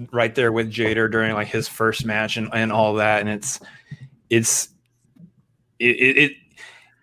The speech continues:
it's so sad to see them, like, have to, like, fight each other now. But at the same time, I've been one of those, and I feel like a lot of people have, but that's been saying,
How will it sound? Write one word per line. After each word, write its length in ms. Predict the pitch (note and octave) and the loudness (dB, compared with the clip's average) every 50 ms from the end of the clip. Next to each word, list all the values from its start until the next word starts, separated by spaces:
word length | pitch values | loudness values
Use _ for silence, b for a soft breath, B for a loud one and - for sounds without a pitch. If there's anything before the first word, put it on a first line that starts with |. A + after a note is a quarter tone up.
| B B B B B B B B B B - - | B B B B B B B B B B -16 -12
it's 160 | - B2+ - | -8 -6 -4
so 300 | - - - F3 F3+ F#3 | -2 2 6 8 8 8
sad 340 | F3+ - - C#3 B2+ B2 C3 C3 | 6 6 4 4 4 4 2 0
to 60 | - | -2
see 200 | - - C#3 C3+ | 0 2 4 4
them, 100 | C3 C3 | 4 4
like, 160 | A#2+ A2 G#2+ | 4 2 2
have 180 | - B2 G#2+ - | 2 0 -2 0
to, 120 | - - B2 | -2 0 2
like, 260 | A#2+ A#2 G#2+ G2+ - | 2 2 2 0 -2
fight 320 | - - - A#2 G2 G#2 | -8 -6 -2 -2 -2 -2
each 180 | A2 A2 - - | -2 -2 2 2
other 340 | B2+ A#2+ A#2 A#2 A2+ G#2 G#2 | 4 4 4 2 2 0 -2
now. 360 | G2+ G2+ G2+ G#2 A2 A#2 A#2+ | -6 -6 -4 -2 0 0 0
But 400 | A#2+ A#2+ C3 A#2+ A2+ A#2 A2 - - | 0 0 2 2 2 2 0 -2 -2
at 100 | B2+ A#2+ | -4 -4
the 80 | B2+ A#2+ | -4 -6
same 260 | - - C#3 C3 B2 | -6 -4 -4 -4 -4
time, 380 | A#2 C3 A#2+ A#2 A2+ A2 A2+ A2 - _ _ b b b b b b b b b b b b b _ _ _ _ _ _ _ _ _ _ _ _ _ - | -4 -4 -2 -2 -2 -2 -4 -8 -10 _ _ b b b b b b b b b b b b b _ _ _ _ _ _ _ _ _ _ _ _ _ 0
I've 240 | B2+ C3+ D#3+ E3 | 2 2 4 4
been 180 | F3 A3 F#3 D#3+ | 6 6 6 6
one 160 | D3+ D3 D3 | 6 6 4
of 100 | C#3+ C3 | 4 6
those, 440 | C3 C3 B2+ B2+ B2+ B2+ B2 A#2+ B2+ | 6 8 8 8 6 4 2 0 -2
and 100 | C3 B2 | -4 -4
I 40 | B2+ | -2
feel 140 | - E3 D#3+ | 0 2 2
like 120 | C#3+ - | 2 2
a 40 | A#2 | 2
lot 140 | G#2+ A2 A2 | 0 0 0
of 60 | - | 0
people 220 | - G#2+ A2 G#2+ | -4 -8 -8 -4
have, 360 | G2+ A2 G2+ G2+ G#2 - - - _ _ _ _ _ _ - | -2 0 2 0 0 -2 -6 -16 _ _ _ _ _ _ -4
but 200 | B2 C3+ C#3 - - | -2 -2 -2 0 0
that's 240 | C3+ B2+ A#2 - - | 0 0 0 0 0
been 180 | C#3 C3 B2+ | 0 0 0
saying, 500 | - - C3+ B2+ B2 A#2+ A#2 A#2 A#2+ - | 0 0 0 2 2 2 2 0 -2 -6